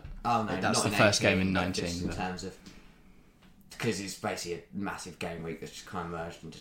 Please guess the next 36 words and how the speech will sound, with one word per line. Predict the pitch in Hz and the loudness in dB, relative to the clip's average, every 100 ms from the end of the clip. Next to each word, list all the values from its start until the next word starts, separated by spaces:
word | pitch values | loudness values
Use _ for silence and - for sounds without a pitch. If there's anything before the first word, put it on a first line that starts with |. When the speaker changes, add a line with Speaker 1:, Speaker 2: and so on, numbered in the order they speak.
| - | -16
Speaker 1:
different, | - 82 78 | -16 -14 -12
two | - | -2
Speaker 2:
Yeah. | 101 85 | 0 0
Speaker 1:
different | 82 87 | -2 -6
ones. | 87 82 - - - - - - - | -8 -10 -16 -18 -18 -18 -20 -18 -4
Yeah, | 175 143 - - - | 0 0 -2 -12 -2
I, | 135 | 0
I, | 131 123 127 - | 2 0 -2 -2
no | 139 185 | 2 4
one's | 175 151 | 4 4
really | 139 127 | 4 2
playing | - 113 98 | 0 -4 -4
very | 101 101 | -2 0
well. | 117 143 113 90 87 - - - - - - - | 4 4 4 0 -4 -12 -20 -20 -20 -20 -20 2
Speaker 2:
No, | 233 156 - - | 6 6 4 0
not | 180 160 151 | 4 6 6
at | |
all. | 143 | 6
Should | 117 240 | 8 8
we | 254 | 10
move | |
on | 208 | 10
to | 139 | 10
Liverpool? | 110 110 185 202 - - - | 8 8 6 4 -2 -14 -4
Speaker 1:
Yeah, | - 156 | 2 6
Speaker 2:
Because | 120 170 - - | 8 8 6 4
Speaker 1:
'cause | 113 | 0
this | 110 | -2
is | 107 | -2
makes | 95 95 - | -2 -2 0
me | 85 | 0
happy. | - 87 101 - - | 0 -4 -6 -10 0
Speaker 2:
yeah, | 123 98 | 2 2
Monday | 98 156 165 | 6 8 10
morning, | 156 151 131 113 127 131 - - | 12 12 12 10 8 4 0 -2
abysmal. | 123 139 131 117 101 104 | 4 6 6 4 -2 -4